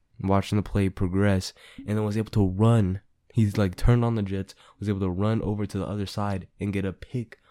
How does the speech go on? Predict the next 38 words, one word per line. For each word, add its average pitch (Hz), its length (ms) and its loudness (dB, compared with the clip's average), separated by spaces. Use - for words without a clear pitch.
on 98 160 -2
the 92 40 -2
sideline. 92 600 -2
And 92 120 2
he 101 80 6
read 98 220 2
it, 90 100 -2
he 107 140 0
read 101 140 4
it 87 60 -4
just 92 180 -6
perfectly. 95 600 -2
The - 60 -14
quarterback 92 460 0
rolled 87 240 0
out 92 220 0
to - 80 -4
the 87 80 -2
left, 107 500 0
or, 87 140 0
sorry, 85 280 -4
the 85 100 -6
quarterback 87 320 -4
rolled 87 180 -4
off 82 160 -6
to - 100 -8
his 82 100 -4
right 95 280 -2
side. 90 400 -4
Kyle 95 160 -4
Hamilton 87 560 -4
followed 101 440 -2
his 95 120 -2
eyes, 85 360 -6
hogged 98 320 -4
the 90 60 -6
ball 87 260 -4
down, 87 460 -8